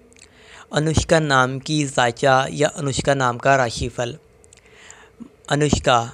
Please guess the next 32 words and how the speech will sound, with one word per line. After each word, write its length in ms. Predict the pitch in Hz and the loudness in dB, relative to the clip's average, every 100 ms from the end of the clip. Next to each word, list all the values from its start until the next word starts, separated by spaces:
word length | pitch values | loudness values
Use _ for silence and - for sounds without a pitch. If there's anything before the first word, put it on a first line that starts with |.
| - _ | -16 _
मरीख 480 | 143 147 151 165 160 | -2 0 2 0 -2
को 400 | - 147 143 151 | 0 2 4 4
मेशकार 500 | 151 139 - 143 143 | 2 2 2 2 4
अब 180 | 143 139 | 2 2
माना 220 | 135 127 | 0 0
जाता 340 | 120 117 113 113 | 0 0 0 -4
है। 220 | 113 - _ _ - - _ 135 | -4 -10 _ _ -20 -20 _ -2
भगवान 540 | 139 135 135 135 151 | 0 2 4 4 2
श्री 300 | - 143 147 143 | -2 -4 -4 -2
गणेश 380 | 135 131 127 | 0 0 -2
को 160 | - 151 | -4 -2
मेष 320 | 143 131 120 | 0 0 0
का 200 | - 143 | 2 2
देवता 420 | 135 127 120 135 | 4 0 2 2
माना 240 | 139 135 131 | 4 2 0
जाता 340 | 123 117 139 | 0 2 2
है। 280 | 135 127 156 - - - _ | 2 2 0 -10 -20 -20 _
अनुष्का 400 | 156 147 139 170 | -2 -2 -2 0
नाम 300 | 156 139 131 | 4 4 2
की 160 | 135 147 | -2 0
लड़कियां 440 | 131 127 131 123 127 143 - | 0 -2 -2 -2 -4 -6 0
सर्दियों 420 | 139 139 156 165 | 0 0 -6 0
का 140 | 156 | 0
मौसम 360 | 135 120 - 147 | 2 -2 -4 -6
ख़त्म 360 | - 135 139 127 | -2 -2 -2 -4
होने 300 | 123 127 135 | -6 -6 -4
के 140 | 147 | -2
बाद 340 | 139 127 127 | 2 2 2
ही 140 | - 151 | -2 -4
पैदा 280 | - 131 123 | -2 0 0
होती 380 | 123 120 120 | -2 -6 -8
हैं। 160 | 120 117 | -8 -10